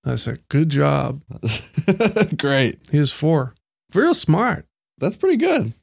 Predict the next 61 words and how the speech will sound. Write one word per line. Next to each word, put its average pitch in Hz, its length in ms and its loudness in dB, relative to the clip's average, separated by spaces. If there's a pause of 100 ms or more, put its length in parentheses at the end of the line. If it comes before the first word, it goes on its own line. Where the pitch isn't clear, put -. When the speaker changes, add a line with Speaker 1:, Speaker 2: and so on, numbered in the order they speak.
Speaker 1:
Yeah. 165 240 2
Speaker 2:
For 101 120 -4
four. 98 460 0 (380)
I 139 80 0
Speaker 1:
Yeah, 139 40 4
Speaker 2:
was 143 100 2
Speaker 1:
he 160 40 2
was, 170 80 2
he 151 60 4
Speaker 2:
fifteen, 139 240 2
Speaker 1:
was 165 120 0
great. 151 160 2
Speaker 2:
sixteen 160 300 2
before 101 300 2
I 85 60 0
knew 85 180 0
what 82 160 -2
colors 78 420 -2
were. 95 300 -4 (380)
Speaker 1:
Yeah. 139 280 0 (460)
But 247 100 0
yeah, 180 200 2
so, 165 340 0
uh, 151 460 0 (300)
the 160 160 0
Jim 165 260 2
Carrey 165 580 2 (180)
Super 165 340 0
Bowl 156 200 2
commercial 143 460 0
came 139 240 0
on. 135 200 -2
I 165 80 0
was 196 160 0
gonna 220 160 2
watch, 185 380 0
like, 151 280 -2 (180)
the - 60 -2
second 143 320 0
half 139 240 0
of 135 60 0
the 135 80 0
game 135 500 0 (380)
Speaker 2:
The - 40 -4
big, - 100 2
Speaker 1:
afterwards. 98 300 2
Speaker 2:
the 101 60 -2
big, 104 260 0
this 98 160 -2
is 101 40 -4
a 95 60 0
Speaker 1:
The, 90 60 0
Speaker 2:
big 85 140 2
Speaker 1:
well, 80 80 2
the 71 60 -2
Speaker 2:
one, 76 80 -2
Speaker 1:
big 160 140 2
Speaker 2:
right? - 80 -6
Speaker 1:
game. 131 340 -6
Not 165 100 2
Speaker 2:
Yeah. - 20 2